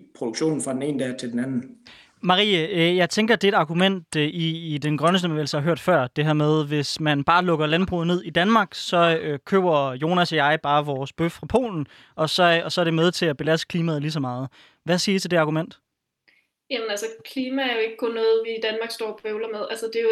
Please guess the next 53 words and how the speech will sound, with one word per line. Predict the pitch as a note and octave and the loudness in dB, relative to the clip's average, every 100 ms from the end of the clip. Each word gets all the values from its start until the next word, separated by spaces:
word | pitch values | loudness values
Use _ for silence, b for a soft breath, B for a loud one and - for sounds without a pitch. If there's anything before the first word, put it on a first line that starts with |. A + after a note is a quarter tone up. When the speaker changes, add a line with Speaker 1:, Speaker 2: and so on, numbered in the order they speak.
| G#3+ | 0
Speaker 3:
et, | G#3+ | -2
øh, | G#3 | -6
globalt | A3 B3 C#4 B3+ - | -6 0 0 0 -4
problem, | - A3 - | -6 -6 -6
kan | A3+ | -10
man | G#3 | -12
sige. | G3+ A3 G#3+ A3+ _ _ _ | -12 -10 -10 -12 _ _ _
Så | - | -8
selvom | A#3+ C#4 C#4 C4 - | 0 2 4 0 -2
at | G#3+ A3 | -4 -2
det | A3 | 0
er | A#3 | 0
en, | A#3+ | -2
øh, | - G#3 - | -4 -6 -6
anerkendt | - B3 A#3 A3 | -6 -6 -6 -8
en | G#3+ | -6
kæmpe | C4 C4+ D4 | -2 0 0
problematik, | B3+ G#3+ G#3 - C4 | -4 -8 -8 -6 -6
at | A#3 A3+ | -8 -6
der | G#3+ | -6
er | G#3 G#3 | -4 -6
en | A3+ | -4
middelklasse, | C4 A#3+ A3+ A3 | -4 -4 -8 -10
der | G#3+ | -10
begynder | A#3+ A#3 | -8 -8
at | G#3 G#3 | -10 -12
spise | - A3 G#3+ | -12 -12 -12
meget | G#3+ A3 | -10 -8
mere | G3+ G3+ | -10 -8
kød, | C#4 D4 D#4 B B B - | -4 -4 -4 B B B -6
øh, | A#3 A3+ A3+ | -2 0 0
så | B3+ | -2
bliver | C4 C4 | -2 -2
vi | B3 | -2
jo | |
nødt | B3+ C4+ - | -2 -2 -2
til | B3+ A#3 | -4 -4
at | A3 A3+ | -6 -4
tackle | C4+ C#4 D#4+ | -2 -2 -4
det, | B3 C4 | -6 -6
fordi | - A#3 A3+ | -10 -10 -6
det | |
er | G#3+ A3+ | -4 -4
noget | A3 | -6
af | A3+ | -6
det, | A3 | -8
der | G#3+ | -10
udleder | G3+ A#3+ B3 A3+ G#3 | -10 -10 -6 -4 -4
rigtig | G3 - G#3+ | -8 -10 -12
meget | G3+ G#3 | -12 -10
C | |
O | B3 B3 | -12 -8
to. | E4 D#4 - | -8 -8 -10